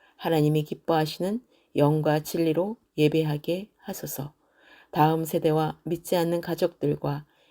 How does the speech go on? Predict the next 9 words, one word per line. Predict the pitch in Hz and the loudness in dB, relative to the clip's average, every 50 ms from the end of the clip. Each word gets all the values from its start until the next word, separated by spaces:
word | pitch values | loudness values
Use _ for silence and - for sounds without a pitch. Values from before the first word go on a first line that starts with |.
| _ _ | _ _
잃어버린 | 165 170 175 165 151 160 156 156 160 | 4 4 4 4 4 2 0 0 -2
한 | 170 190 202 190 175 | -4 -6 -6 -4 -4
영혼이 | 160 147 135 135 139 139 139 143 147 147 - _ _ _ _ _ | -4 -4 -4 -4 -4 -4 -4 -6 -6 -10 -14 _ _ _ _ _
속히 | - - - 185 - - 180 170 165 | -12 -8 -8 -8 -4 0 2 2 2
주님께 | - - 165 160 156 151 - 156 | 2 -2 -2 -2 -2 0 -2 -2
돌아와 | 151 156 147 143 143 143 147 143 - - - _ _ _ _ _ _ | 0 0 0 2 2 2 0 0 -2 -6 -12 _ _ _ _ _ _
구원의 | - - 170 165 165 165 165 170 170 160 | -6 2 4 6 6 6 4 2 2 2
열매를 | 151 147 147 151 147 147 151 165 180 - _ _ _ | 2 2 0 0 0 0 -2 -2 -4 -10 _ _ _
맺게 | - 151 151 - _ - 170 170 180 185 | -2 -2 -2 -4 _ -4 -4 -4 -4 -6